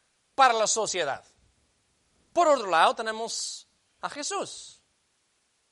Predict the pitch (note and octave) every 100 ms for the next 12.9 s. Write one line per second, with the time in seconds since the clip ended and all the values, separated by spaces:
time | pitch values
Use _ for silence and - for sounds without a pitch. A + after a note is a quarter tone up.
0 | _ _ - C4 D#4 D4 B3+ A#3 B3+ A#3+
1 | G#3+ - E3 A3+ B2+ - - - _ _
2 | _ _ _ _ _ _ _ _ _ _
3 | _ B2+ D3+ D#3+ D3+ - D3 B2+ A2+ E3
4 | G#3 - - - - - - _ - _
5 | _ _ _ _ _ _ _ - - B2+
6 | B2+ E3 E3 C#3+ C3 D3 G#3 A#3 - _
7 | _ _ _ _ _ _ _ _ _ _
8 | A#2+ - D#3+ E3+ C#3+ D#3 C#3+ C#3 D#3 D#3
9 | C#3 B2+ - D#3 F#3 B3 - - _ _
10 | _ _ _ _ _ - - F3+ F#3+ -
11 | F#3+ F#3 F#3+ A#3+ A#3+ G#3+ - G#3+ - F#3+
12 | D#3+ E3+ F#3+ - D3 C#3 C#3+ F3+ A3+